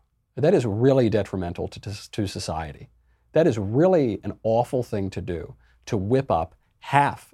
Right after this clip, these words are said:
of the young population, particularly young people who are particularly vulnerable, to whip them up into a frenzy of anxiety and stress and despair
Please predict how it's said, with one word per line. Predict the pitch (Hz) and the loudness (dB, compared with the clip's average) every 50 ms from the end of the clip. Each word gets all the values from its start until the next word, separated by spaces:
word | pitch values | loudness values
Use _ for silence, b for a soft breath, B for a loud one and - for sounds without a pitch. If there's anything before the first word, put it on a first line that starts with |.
| _ _ | _ _
of | - - 113 | -6 -6 -4
the | 113 95 | -2 -2
young | 98 110 113 127 123 | -2 0 0 -2 -2
population, | - 117 107 104 - - 90 95 98 92 - - 104 | 0 -2 -2 -2 -2 -4 -2 -2 -2 -4 -6 -8 -14
particularly | - - - 220 214 - 170 156 127 | -12 -4 -2 -2 0 2 4 4 4
young | 110 117 120 127 120 | 4 2 0 -2 -2
people | - 90 - - - | -4 -6 -6 -6 -6
who | 110 98 | -6 -6
are | 92 | -6
particularly | - - - 147 147 - 120 110 101 | -8 -6 -4 -4 -2 0 0 0 0
vulnerable, | 95 104 107 107 107 92 - - 131 - - _ _ _ _ _ _ _ _ _ _ _ _ _ | 0 0 -2 -2 -2 -4 -6 -8 -12 -16 -16 _ _ _ _ _ _ _ _ _ _ _ _ _
to | - - | -2 0
whip | 120 117 135 180 202 196 - | 0 4 4 2 2 4 4
them | 196 175 165 | 4 4 6
up | 151 131 123 - - - - | 6 4 2 0 -4 -6 -4
into | 135 120 - - 120 | -4 -2 0 2 2
a | 104 101 | 0 0
frenzy | - - - - - 131 127 139 151 143 - - 73 78 - | 0 -6 -10 -2 0 2 4 4 2 2 0 -4 -10 -12 -12
of | - 98 - | -10 -6 -6
anxiety | 101 92 98 98 107 110 110 117 123 131 131 120 117 - | -4 -4 -4 -2 2 2 4 4 4 4 2 2 0 0
and | - 92 | -4 -6
stress | - - - - 110 113 117 117 117 - - | -8 -10 -10 -4 -2 -2 0 0 -2 -4 -8
and | - 107 104 | -8 -8 -6
despair | 98 92 87 - - - - 139 139 107 78 82 107 | -6 -6 -6 -8 -6 0 2 2 2 2 2 -2 -8